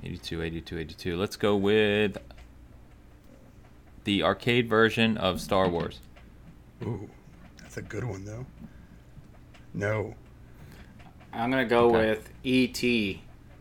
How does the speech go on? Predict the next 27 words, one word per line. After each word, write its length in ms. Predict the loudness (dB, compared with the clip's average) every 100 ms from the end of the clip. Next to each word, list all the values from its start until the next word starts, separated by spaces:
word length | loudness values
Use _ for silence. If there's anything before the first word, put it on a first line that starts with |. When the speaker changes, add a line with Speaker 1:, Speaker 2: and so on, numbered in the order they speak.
| -20 -20 -20 -18 -6
Speaker 2:
Damn. 500 | -2 0 2 0 2 6
Speaker 1:
<laughs> 220 | 6 4 -4 -2 0 0 -6 -20 -20 -2
Speaker 2:
Also 280 | -2 0 -2
a 40 |
good 220 | 0 -2
one. 140 | -4 -8 -12 -12 -10 -2
Speaker 1:
<laughs> 100 | -2 -2 -10 -18 -18 -18 -18 -20 -20 -2
Speaker 2:
Which 140 | 0 8
Speaker 1:
The, 80 | 8
Speaker 2:
arcade 240 | 10 4
Speaker 1:
the, 60 | 4
Speaker 2:
version 280 | 2 2
of 60 | 2
Speaker 1:
my 60 | 4
Speaker 2:
Star 140 | 6
Speaker 1:
favorite 140 | 6 4
Speaker 2:
Wars? 80 | 4
Speaker 1:
game 120 | 2
of 100 | 4
all 160 | 2
time 380 | 6 6 6 4
said 240 | 4 4 6
no, 220 | 4 6
but 260 | 4 2
no 220 | 4 4 6
one 220 | 4 2
ever. 480 | 0 0 0 -2